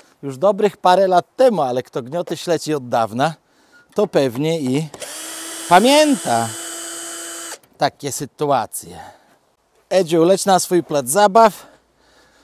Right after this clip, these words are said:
bo ja teraz tutaj będę karszerem, tam domyję resztę.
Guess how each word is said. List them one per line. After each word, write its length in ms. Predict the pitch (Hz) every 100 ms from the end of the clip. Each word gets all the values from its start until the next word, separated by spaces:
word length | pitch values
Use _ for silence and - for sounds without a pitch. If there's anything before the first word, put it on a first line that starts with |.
| _ -
bo 120 | 151
ja 160 | 185 175
teraz 420 | 196 175 165 -
tutaj 560 | 208 190 190 175 165
będę 380 | 151 175 165 170
karszerem, 600 | - 170 - 214 147 120
tam 240 | - 117 104
domyję 380 | 127 127 117
resztę. 320 | 117 110 -